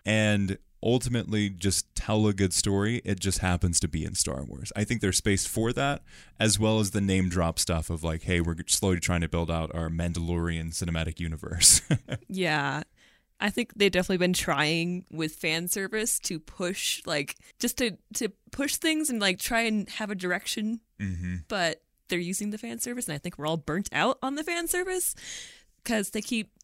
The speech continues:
Speaker 2: they keep trying to switch it up. Like, they give us a name, and then they say no, and then they make the show about someone else. So,
Speaker 1: Uh-huh.
Speaker 2: yeah. So I think, yeah, this is exciting.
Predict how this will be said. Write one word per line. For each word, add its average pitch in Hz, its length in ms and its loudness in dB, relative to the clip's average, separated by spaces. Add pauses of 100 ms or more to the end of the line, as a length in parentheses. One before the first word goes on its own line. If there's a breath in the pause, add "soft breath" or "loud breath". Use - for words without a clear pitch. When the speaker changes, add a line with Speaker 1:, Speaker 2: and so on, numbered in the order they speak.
(180)
Speaker 2:
they 208 60 -14
keep - 200 -12
trying 233 180 -6
to 214 60 -2
switch - 220 -6
it 247 40 -4
up. 240 220 -4
Like, 151 120 -6
they 160 80 -6
give 180 140 0
us 180 160 4
a 190 40 0
name, 196 260 2
and 202 100 0
then 180 80 -2
they 180 280 2
say 190 360 -2
no, 196 220 -4
and - 180 -4
then 185 140 4
they 202 100 6
make 208 140 4
the 226 100 2
show 226 180 4
about 226 180 0
someone 269 260 -2
else. - 260 2
So, 165 400 4
Speaker 1:
Uh-huh. 85 360 0 (520 loud breath)
Speaker 2:
yeah. 156 300 -2 (240)
So - 240 -4
I 175 140 2
think, - 260 -4
yeah, 143 200 -6 (120)
this 208 140 -4
is 208 100 -4
exciting. 156 440 -10